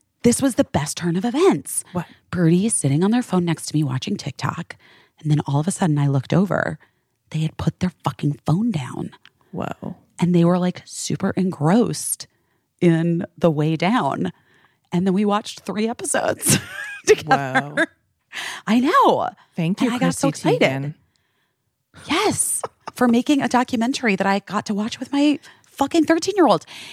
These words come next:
Speaker 1: And Cricket and I watched all of season one again of The Babysitter's Club.
Speaker 2: Oh.
Speaker 1: And then we started season two. And I gotta tell you,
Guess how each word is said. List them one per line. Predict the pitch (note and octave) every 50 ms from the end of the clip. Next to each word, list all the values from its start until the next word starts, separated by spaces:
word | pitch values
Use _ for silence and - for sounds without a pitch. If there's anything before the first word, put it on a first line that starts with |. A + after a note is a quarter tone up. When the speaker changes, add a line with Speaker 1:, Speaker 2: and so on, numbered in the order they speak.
| - _
Speaker 1:
And | - B3 A#3
Cricket | - D#4+ D#4 - F4 -
and | A#3 A3 A3
I | G#3 G#3
watched | G#3+ G3+ G#3 - - - - - - _ _ _ _ _ _ _ _ _ _ _ _ _ _
all | - F#3 G3 G#3+ A#3
of | A3+
season | - - A3+ G#3 G3 G#3
one | F#3 F3 E3+ E3+
again | - D#3+ - - F#3+ E3+ D#3+ D3+ D3+ D#3+
of | - - D3+
The | D#3
Babysitter's | D#3+ E3+ F3 F#3 E3+ - E3 D3+ C#3 -
Club. | - D3 C#3 C#3 C#3+ D3+ D#3 F3 - _ _ _ _ _ _ _ _ -
Speaker 2:
Oh. | G#3 G3 - - _ _ _ _ _
Speaker 1:
And | E3+ D#3+ D#3 D#3 D#3 D#3 D#3 D#3+ D#3 D#3 E3 - - _ _ _
then | - D#3 E3 D#3
we | D#3
started | D3+ - E3 D3 D3+ D3+ C#3+
season | - D#3 C#3+ C3+ D3 C#3
two. | - F#3 E3+ C#3+ C3+ - -
And | F#3 F3+ - _
I | - - -
gotta | - F4 F4 D4+
tell | - G#3+ F3+
you, | E3 D#3+